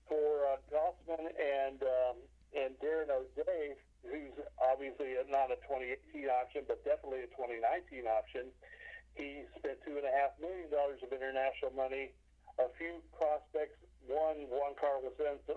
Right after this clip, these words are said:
Encarnacion is of significance, but basically that's it.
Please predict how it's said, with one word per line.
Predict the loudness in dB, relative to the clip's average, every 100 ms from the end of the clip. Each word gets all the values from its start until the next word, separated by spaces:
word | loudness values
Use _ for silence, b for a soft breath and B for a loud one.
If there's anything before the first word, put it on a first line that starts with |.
| -2
Encarnacion | -4 0 0 2 0 -2 -2 0 0
is | -4 -2 -2
of | -2 -6
significance, | -10 -4 -2 -4 -10 -12 -12 -20 b b -20 -4
but | 0 0 -2 -20 -4
basically | -4 -4 -6 -4 0
that's | 0 0 -2
it. | -2